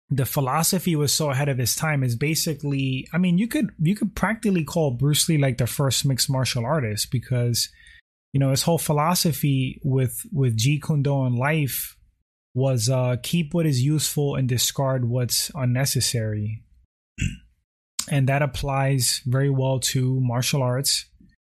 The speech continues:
you know, and i-, if a technique is effective, do it. It doesn't have to be, like, pretty.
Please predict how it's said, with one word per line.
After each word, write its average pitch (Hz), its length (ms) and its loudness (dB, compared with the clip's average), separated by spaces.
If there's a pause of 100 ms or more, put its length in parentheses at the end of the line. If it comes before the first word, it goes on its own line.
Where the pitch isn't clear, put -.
(120)
you 120 80 0
know, 131 260 2
and 139 220 0 (100)
i-, 151 180 -4 (100)
if 139 200 -2
a 139 80 2
technique 165 460 0
is 160 100 2
effective, 165 840 -2
do 139 240 2
it. 107 140 -6
It 127 120 0
doesn't 139 220 2
have 147 240 0
to 143 80 0
be, 139 140 0
like, 120 220 -2
pretty. 110 480 -2